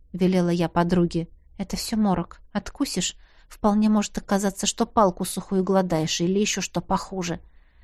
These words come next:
Хозяева наши те еще затейники, то есть хозяин.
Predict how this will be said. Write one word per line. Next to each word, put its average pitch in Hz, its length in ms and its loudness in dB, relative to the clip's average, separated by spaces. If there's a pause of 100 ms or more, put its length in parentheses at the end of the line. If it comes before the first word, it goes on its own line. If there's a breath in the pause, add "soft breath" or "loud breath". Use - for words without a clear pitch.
(240)
Хозяева 240 560 2
наши 226 340 2
те 190 240 -2
еще 175 220 -2
затейники, 180 640 -4
то - 120 -8
есть - 200 -8
хозяин. 180 640 0